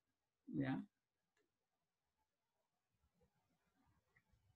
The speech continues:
Bueno, <clears throat> insertion, insertion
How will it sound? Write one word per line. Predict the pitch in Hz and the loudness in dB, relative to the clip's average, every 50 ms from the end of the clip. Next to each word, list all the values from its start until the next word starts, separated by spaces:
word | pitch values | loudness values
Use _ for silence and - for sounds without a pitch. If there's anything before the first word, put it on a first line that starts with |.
| - - - - - _ _ _ - - - - - - _ - - - | -14 -14 -14 -16 -20 _ _ _ -20 -20 -20 -20 -20 -20 _ -10 0 6
Bueno, | 180 170 147 135 120 117 - - - - | 8 10 12 12 12 10 8 2 4 8
<clears throat> | 151 147 143 120 117 - - - - - - - - | 10 10 10 10 8 4 0 0 0 0 0 2 6
insertion, | - 151 131 - 196 - - 208 196 190 202 - - - | 8 8 8 10 8 6 8 8 8 8 6 4 4 8
insertion | 170 156 - - 196 190 - - - 208 220 240 254 - - | 8 8 10 10 8 8 8 6 6 6 6 6 4 0 -4